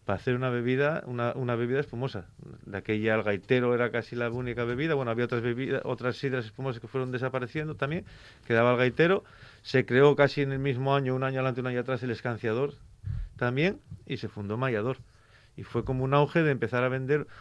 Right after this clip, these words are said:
un producto que era más comercial y más fácilmente, eh, exportable y, y, y para moverse en el ámbito nacional,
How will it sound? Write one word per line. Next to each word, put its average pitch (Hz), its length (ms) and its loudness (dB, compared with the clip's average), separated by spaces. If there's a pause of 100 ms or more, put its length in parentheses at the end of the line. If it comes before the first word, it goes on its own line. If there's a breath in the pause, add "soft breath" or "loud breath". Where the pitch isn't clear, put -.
(120)
un 143 100 -2
producto 156 400 2
que 151 80 2
era 156 160 6
más 151 300 2
comercial 156 500 2
y 139 120 -2
más 139 200 2
fácilmente, 143 880 2 (500 loud breath)
eh, 127 380 2
exportable 147 800 4
y, 156 100 -4
y, 127 360 -4
y 135 100 -2
para 117 200 0
moverse 117 580 0
en 120 160 -6
el 113 160 -2
ámbito 120 260 -2
nacional, 117 400 -6